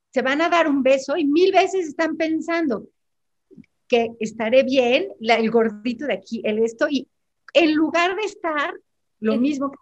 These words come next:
Speaker 1: la sonrisa, en la experiencia, en lo que están viviendo, en lo que están sintiendo, en cómo se siente su corazón, si está bien, si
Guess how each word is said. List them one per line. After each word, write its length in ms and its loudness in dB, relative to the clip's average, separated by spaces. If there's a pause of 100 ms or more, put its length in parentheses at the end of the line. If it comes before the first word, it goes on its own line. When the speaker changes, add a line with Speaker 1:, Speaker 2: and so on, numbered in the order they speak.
Speaker 1:
la 80 -8
sonrisa, 600 0
en 160 2
la 80 2
experiencia, 880 -6
en 120 2
lo 140 -4
que 80 -10
están 380 -6
viviendo, 560 -4
en 100 -4
lo 100 -2
que 100 -10
están 300 -4
sintiendo, 520 -4
en 100 -2
cómo 280 -6
se 120 -12
siente 320 -8
su 140 -16
corazón, 580 -8
si 240 -6
está 340 -2
bien, 540 0 (400)
si 600 -4